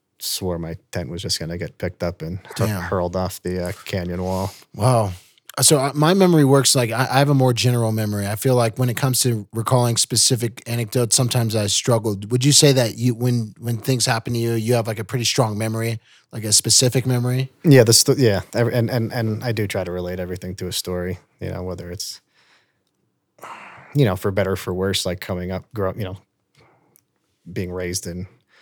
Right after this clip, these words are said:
Speaker 1: a large family. Like, I have my friends, but my brother has his friends, and all my sisters have their friends, and, and we were exposed to all that. And I was exposed to a lot at a young age with all those older siblings.
Speaker 2: Mm.
Speaker 1: Um, and I just feel like the, the stories and all the,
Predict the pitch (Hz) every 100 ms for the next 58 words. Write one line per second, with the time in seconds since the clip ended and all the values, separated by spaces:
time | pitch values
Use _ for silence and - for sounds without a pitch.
0 | _ _ _ _ _ - 95 92 92 -
1 | 98 95 98 92 90 - - 98 98 95
2 | 95 95 110 104 98 80 87 95 95 92
3 | 92 90 139 113 - 69 62 90 101 98
4 | 101 104 98 95 98 98 107 101 90 82
5 | - 90 90 - 95 95 101 92 - -
6 | 104 95 80 87 87 92 - 98 123 -
7 | - 143 - 131 107 123 98 98 104 101
8 | 104 104 - 104 - 95 127 - - 101
9 | - - 110 120 147 - _ - 113 110
10 | 87 80 - 95 92 90 98 - _ _
11 | _ _ _ _ _ _ _ _ - 135
12 | 120 120 117 123 101 107 - 80 - 95
13 | - 107 104 104 98 95 98 95